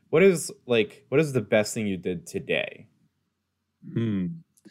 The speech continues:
Speaker 2: Best thing today, that'd have to be t-, going out to breakfast with my wife. So we had a bit of time after dropping off the kids, and, you know, I,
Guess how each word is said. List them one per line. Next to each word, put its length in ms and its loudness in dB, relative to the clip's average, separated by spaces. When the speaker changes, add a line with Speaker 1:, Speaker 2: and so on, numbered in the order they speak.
Speaker 2:
Best 220 -2
thing 140 -2
today, 280 0
that'd 160 0
have 440 -6
to 100 -2
be 680 0
t-, 140 -8
going 300 0
out 180 -2
to 380 0
breakfast 480 -4
with 160 -4
my 100 -4
wife. 460 -6
So 220 -18
we 480 -2
had 140 0
a 20 2
bit 80 0
of 120 2
time 200 -2
after 160 -4
dropping 320 -2
off 140 -6
the 60 -6
kids, 520 -2
and, 580 -4
you 80 -2
know, 80 -2
I, 100 -2